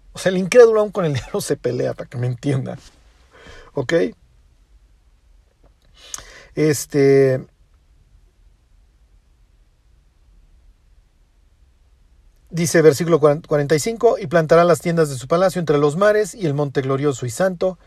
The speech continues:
mas llegará a su fin y no tendrá quien le ayude".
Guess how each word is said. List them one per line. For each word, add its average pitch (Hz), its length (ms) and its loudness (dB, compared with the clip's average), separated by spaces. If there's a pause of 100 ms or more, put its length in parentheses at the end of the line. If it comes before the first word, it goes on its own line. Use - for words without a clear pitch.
(540)
mas 143 180 0
llegará 151 240 4
a 135 40 0
su - 100 -12
fin 240 460 -8 (960)
y 147 80 -4
no 170 160 2
tendrá 156 540 0 (520)
quien 143 260 -2
le 131 80 0
ayude". 113 440 -6